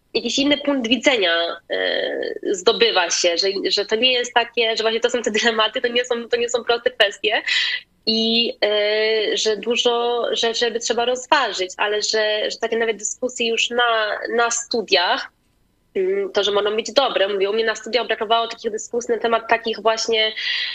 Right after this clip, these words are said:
em, dylematów jak, e, jak aborcja, jak, e, ta pomoc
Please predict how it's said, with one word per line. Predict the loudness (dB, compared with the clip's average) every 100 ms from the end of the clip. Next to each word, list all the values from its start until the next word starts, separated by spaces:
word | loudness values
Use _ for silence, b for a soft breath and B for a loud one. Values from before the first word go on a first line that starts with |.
| B 0
em, | 2 2 2 0 0 -2 -2 -4 0
dylematów | 0 2 0 0 -2 -6 -4
jak, | 0 2 0 -4 -10 -6
e, | -2 0 0 0
jak | 0 0
aborcja, | 2 2 0 -2 -2 2 2 2 0 -2
jak, | -2 0 -2 -4 -10
e, | -6 -4 -2 -2 -2
ta | -2
pomoc | 0 0 0 -2 -2